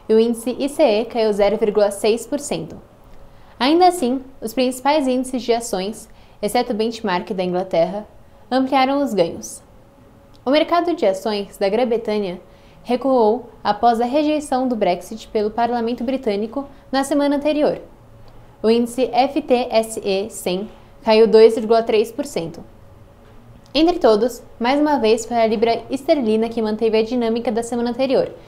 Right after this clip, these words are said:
em relação ao dólar dos Estados Unidos, à medida que outros pares de moedas principais se inverteram, enquanto a gama de flutuações se alargava. A libra foi líder em termos de variação percentual.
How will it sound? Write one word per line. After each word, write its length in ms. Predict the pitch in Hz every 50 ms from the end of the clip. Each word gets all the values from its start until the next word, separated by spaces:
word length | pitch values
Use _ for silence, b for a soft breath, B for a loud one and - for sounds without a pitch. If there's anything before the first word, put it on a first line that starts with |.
| B B B B B B
em 100 | - 214
relação 440 | 214 214 220 214 214 214 - 220 220
ao 40 | 214
dólar 260 | 202 202 208 226 220
dos 200 | 202 202 208 208
Estados 260 | - 262 262 277 254
Unidos, 480 | 269 254 220 202 208 208 262 254 - - B B B B B B B
à 120 | 262 277
medida 340 | 294 302 269 277 277 277 294
que 100 | - 277
outros 280 | 285 285 302 311 294 -
pares 400 | - 240 226 233 240 240 233 214
de 80 | 214
moedas 340 | 208 208 208 202 202 208 -
principais 680 | - 277 302 302 - - - 233 240 254 247 - - - B B B B B
se 140 | B - 269
inverteram, 640 | 254 262 233 285 285 285 294 254 202 180 165 170 170 - B B B B B
enquanto 300 | 202 202 - 220 226 226
a 60 | 233
gama 300 | 214 202 220 233 240 240
de 140 | 226 220 214
flutuações 720 | - 269 269 - 320 320 302 311 - 254 233 240 254 240
se 60 | -
alargava. 680 | 262 240 233 254 254 247 190 165 165 175 - 214 - - - - - - - - - - - - - - - - B B B B B B
A 120 | 226 233
libra 380 | 233 254 294 311 285 320 311 294
foi 300 | 302 - 247 226 226 240
líder 460 | 196 196 190 180 202 226 247 240 - -
em 100 | 233 233
termos 320 | 226 240 226 240 240 240 226
de 60 | 233
variação 400 | 214 233 233 240 240 240 262 247
percentual. 680 | - 262 269 - 285 285 285 311 294 220 - - -